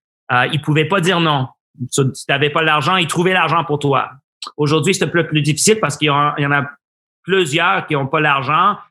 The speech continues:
et pas assez d'argent pour faire le promet que tout le monde qui veut euh, une, une éducation privée peut l'avoir. Donc, Mitch, moi, adolescent, j'a-, j'étais motivé par, euh, la vie des autres, parce que je veux pas dire que j'étais jaloux,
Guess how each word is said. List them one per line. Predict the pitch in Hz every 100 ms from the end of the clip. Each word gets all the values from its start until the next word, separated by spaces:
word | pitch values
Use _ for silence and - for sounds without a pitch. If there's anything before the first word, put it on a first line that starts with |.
| -
et | 143 143
pas | 170
assez | 156 147 165
d'argent | 143 135 151 170 165
pour | 151 147 139 - _
faire | 160 160
le | 151
promet | - 151 143 151 156 -
que | 151 151
tout | 151
le | 151
monde | 151 151
qui | 135
veut | 127 143 120 - _ 131
euh, | 131
une, | 139
une | 135 131
éducation | 127 139 131 127
privée | - 123 135 -
peut | 135
l'avoir. | 127 120 120 127 - - - - -
Donc, | 180 175
Mitch, | 147 202 254 - - - -
moi, | 156 202 226 -
adolescent, | 160 160 147 143 - 165 175 226 240 _ - _ _
j'a-, | 127 120 147 151 160
j'étais | 139 143 147 160
motivé | 151 156 190 - 156 135 127 165 196 226 220 _ _ _ _ _ _ -
par, | 160 160 165 160 160 156 - -
euh, | 131
la | 156 147 143
vie | 131 110 143 196
des | 175 165 143
autres, | 165 165 -
parce | 156 147
que | 147
je | 156
veux | 170
pas | 220
dire | 156 214 240
que | - 214
j'étais | 170 185 180
jaloux, | 147 147 139 139 131